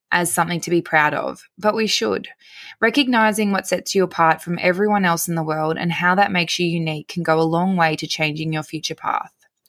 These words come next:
If you know what you are good at and own it,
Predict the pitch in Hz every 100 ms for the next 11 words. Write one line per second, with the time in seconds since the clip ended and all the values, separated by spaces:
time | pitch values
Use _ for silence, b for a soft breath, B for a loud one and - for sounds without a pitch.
0 | B B B B - 196 214 208 214 240
1 | 277 247 254 208 175 160 160 160 - 175
2 | - 160 160 147 - -